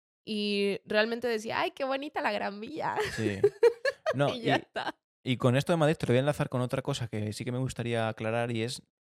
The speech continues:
Speaker 2: el hecho de ser un host, ¿no? De, de ser la persona que recibe a otras personas.
Speaker 1: Ujú.
Speaker 2: Y te lo enlazo con Madrid porque Madrid, para mí, una de las ventajas, que esto yo creo que te lo dije cuando nos conocimos, me parece, ¿no?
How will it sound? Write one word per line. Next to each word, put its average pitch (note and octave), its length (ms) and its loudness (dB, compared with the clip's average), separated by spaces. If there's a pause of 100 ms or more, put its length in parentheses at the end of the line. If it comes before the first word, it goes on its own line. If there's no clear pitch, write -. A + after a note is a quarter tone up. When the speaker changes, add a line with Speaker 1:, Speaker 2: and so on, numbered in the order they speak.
(100)
Speaker 2:
el A2 140 -8
hecho A#2 160 -4
de A2 60 0
ser A#2 120 -2
un A2 180 -2
host, - 500 0
¿no? A#2 260 -6
De, G#2 180 -2
de G#2 160 -6
ser B2 300 -4 (320)
la G#2+ 160 -2
persona B2 280 -4
que C3 100 -8
recibe B2 420 0
a A2 100 6
otras A#2 300 2
personas. F2+ 640 -8
Speaker 1:
Ujú. G#3+ 440 -10
Speaker 2:
Y B2+ 160 -4
te - 140 -10
lo B2 100 2
enlazo C3 260 4
con D#3+ 100 0
Madrid D3+ 240 2
porque C3 180 0
Madrid, A#2 340 2
para A2 200 4
mí, C#3+ 360 -4
una A#2+ 240 -4
de B2 60 2
las A#2+ 140 2
ventajas, A2 600 -2 (280)
que - 80 -8
esto - 120 -10
yo A2 100 -8
creo A#2+ 100 -8
que - 20 -16
te A2 60 -4
lo G#2+ 60 -2
dije A2+ 100 -6
cuando A2 180 0
nos G#2 120 -6
conocimos, G2+ 340 -6
me G2+ 80 -6
parece, G#2+ 260 -8
¿no? C#3 160 -10